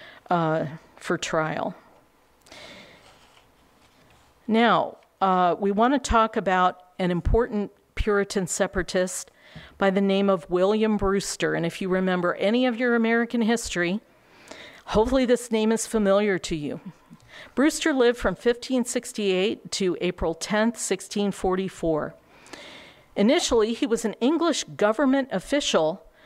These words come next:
but he is perhaps most notable for being a passenger on the ship the Mayflower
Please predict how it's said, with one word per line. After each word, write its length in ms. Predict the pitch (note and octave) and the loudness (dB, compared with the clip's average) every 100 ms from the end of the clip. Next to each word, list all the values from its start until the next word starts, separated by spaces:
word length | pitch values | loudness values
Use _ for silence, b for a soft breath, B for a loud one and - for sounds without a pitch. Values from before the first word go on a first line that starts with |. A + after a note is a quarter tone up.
| B B - | B B 0
but 340 | G#3+ A3 A#3 - | 4 4 2 -2
he 200 | - G#3+ | -2 2
is 180 | G#3 - | 2 0
perhaps 540 | - G3 G3+ G3 - | 0 0 0 -2 -4
most 340 | F#3 G3 G3 - | 0 0 0 0
notable 580 | F#3+ G3 F#3+ F#3 F3+ | 2 2 2 0 0
for 220 | F#3+ - F#3 | -2 -2 -2
being 360 | F3+ F3 F3 - _ - - | 0 -2 -4 -10 _ -16 -2
a 320 | G3+ E3+ F3 | 0 2 0
passenger 760 | - C4 D#4 - F3 D#3 F#3 G3+ B B B B | 0 2 0 0 -2 -2 -4 -6 B B B B
on 300 | F#3+ G#3+ C4+ | 4 4 4
the 80 | C#4 | 2
ship 360 | - B3+ A#3+ | 0 -2 -2
the 80 | - | -2
Mayflower 760 | A#3+ A3 G#3 - E3 E3 E3 | 0 0 -2 0 0 2 0